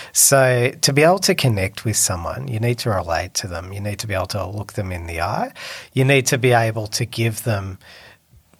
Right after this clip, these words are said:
gestures and feedback, uh, in a silent way so that it's not recorded on your audio track.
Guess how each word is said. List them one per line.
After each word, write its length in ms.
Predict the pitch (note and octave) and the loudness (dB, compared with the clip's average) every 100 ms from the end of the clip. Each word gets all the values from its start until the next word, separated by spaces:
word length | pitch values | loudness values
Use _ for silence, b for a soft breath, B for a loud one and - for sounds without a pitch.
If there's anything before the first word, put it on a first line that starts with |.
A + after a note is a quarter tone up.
| _ - | _ 0
gestures 640 | B2 A2 - A#2+ G2 - | 2 2 0 -2 -2 -4
and 140 | G2+ | -4
feedback, 840 | - G#2 G2+ G#2+ G2+ F#2+ - - - | -6 -4 -4 -2 -2 -2 -6 -12 -10
uh, 280 | G2 F2 F2+ | -6 -4 -4
in 140 | - A#2 | -4 -2
a 60 | |
silent 520 | - D3 C#3+ B2 F#2+ F2+ | 2 4 4 2 -4 -2
way 280 | F2 F3 | -2 -2
so 240 | F3 - F#2 | -2 -2 -2
that 140 | F#2 | -2
it's 200 | F2 - | -2 -2
not 180 | A#2 G2 | 0 -2
recorded 600 | G2+ - - F#2 F2+ F#2 | -4 -6 -8 -8 -6 -8
on 140 | F#2 F#2 | -8 -8
your 160 | F2+ | -6
audio 400 | F2 F#2 F#2 F#2 | -6 -6 -4 -6
track. 480 | F2+ - F2+ F2 - | -6 -6 -4 -6 -10